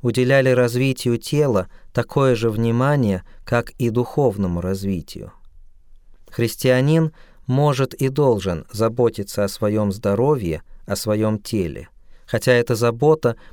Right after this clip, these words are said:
никогда не должна стоять у него на первом месте. Если нас посетила болезнь, мы не должны оставлять её на волю Божию. Надо идти к врачу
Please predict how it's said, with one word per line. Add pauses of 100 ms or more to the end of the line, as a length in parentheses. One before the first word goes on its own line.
(120)
никогда
не
должна
стоять
у
него (240)
на
первом
месте. (1160)
Если
нас
посетила
болезнь, (240)
мы
не
должны
оставлять
её (200)
на
волю
Божию. (320)
Надо
идти
к
врачу